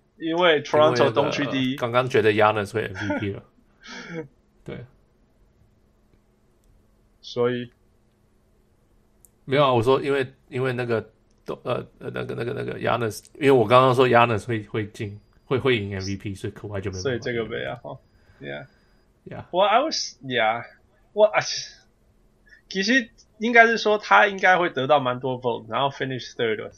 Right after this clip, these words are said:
Speaker 1: fourth 之类的啦。可是我，我觉得第一个他是 Gian-，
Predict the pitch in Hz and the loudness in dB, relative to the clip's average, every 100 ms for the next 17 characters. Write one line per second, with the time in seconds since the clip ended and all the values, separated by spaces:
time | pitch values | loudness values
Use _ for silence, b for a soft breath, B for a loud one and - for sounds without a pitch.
0 | _ _ 120 113 - - 117 117 113 120 | _ _ -14 -12 -18 -14 -12 -10 -12 -18
1 | 117 117 110 123 127 - _ _ b b | -20 -18 -14 -14 -14 -20 _ _ b b
2 | b b _ _ _ _ _ 143 127 143 | b b _ _ _ _ _ -12 -4 0
3 | 143 143 _ 170 180 165 147 147 151 151 | 0 -2 _ -4 -2 2 2 4 2 2
4 | 135 127 127 | -2 0 0